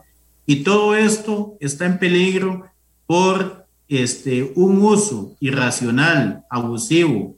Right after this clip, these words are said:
y negligente de sustancias químicas que lo amenazan absolutamente todo, porque también es conocido que Costa Rica ha ocupado y ha ostentado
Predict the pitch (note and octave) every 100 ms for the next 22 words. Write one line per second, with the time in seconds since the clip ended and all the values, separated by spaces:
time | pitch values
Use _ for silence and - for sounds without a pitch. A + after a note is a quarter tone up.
0 | _ B2+ B2+ A#2 A#2 A2+ D3 D3+ D3+ E3+
1 | D3+ - _ _ _ A#2+ A#2+ A2 - C3+
2 | C#3+ D3 D3 D3 D3 D3+ D#3 D3 - A2+
3 | A2 A2 G#2 - G#2 A2 B2 C3 C#3 B2
4 | - G2 G#2+ A2 B2+ C3 B2+ C3 B2+ C#3
5 | D#3 D#3+ D#3+ - _ _ _ E3 E3+ F#3+
6 | - C3+ B2+ D#3 F3+ E3+ F#3 F3 D3+ E3
7 | F3 F#3 F3 C#3+ B2 - A#2+ D3 D3+ D3+
8 | E3+ D3+ - - _ C#3 D#3 F3 F3 A2+
9 | C3 E3 E3 A#2+ A#2 C#3 D3 D3+ B2 A2+
10 | C#3+ D#3+ E3 D3 -